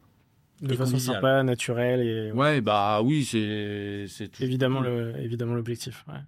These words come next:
Speaker 1: Ok, super. Les, les clubs business, c'est une, c'est une culture très, très anglo-saxonne,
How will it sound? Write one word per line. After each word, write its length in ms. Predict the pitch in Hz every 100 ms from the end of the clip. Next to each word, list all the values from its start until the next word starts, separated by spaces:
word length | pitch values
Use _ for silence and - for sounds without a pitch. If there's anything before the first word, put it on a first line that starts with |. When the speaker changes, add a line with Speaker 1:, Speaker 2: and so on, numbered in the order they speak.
| _
Speaker 1:
Ok, 180 | 143 143 147
super. 480 | - - 139 143 - - - - -
Les, 400 | 143 135 135 131
les 120 | 139
clubs 200 | - 196
business, 520 | 170 156 185 - -
c'est 180 | - -
une, 520 | 127 127 120 120 120 - - _ _
c'est 140 | - 131
une 80 | 120
culture 360 | 135 135 -
très, 520 | - 160 147 139 135 127 _
très 240 | - - 147
anglo-saxonne, 600 | 139 135 127 131 160